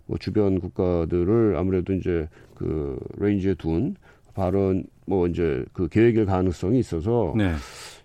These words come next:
Speaker 1: 거기까지 지금 도발까지, 이제 대남 도발까지를 그 염두에 둔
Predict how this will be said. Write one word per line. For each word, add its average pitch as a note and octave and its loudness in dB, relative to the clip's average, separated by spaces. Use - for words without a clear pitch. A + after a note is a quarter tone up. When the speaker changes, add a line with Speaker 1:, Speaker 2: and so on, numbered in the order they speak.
Speaker 1:
거기까지 D#3 2
지금 D#3 4
도발까지, C#3 4
이제 C#3 2
대남 B2+ 4
도발까지를 A#2+ 2
그 G#2+ 0
염두에 A2 2
둔 A2 0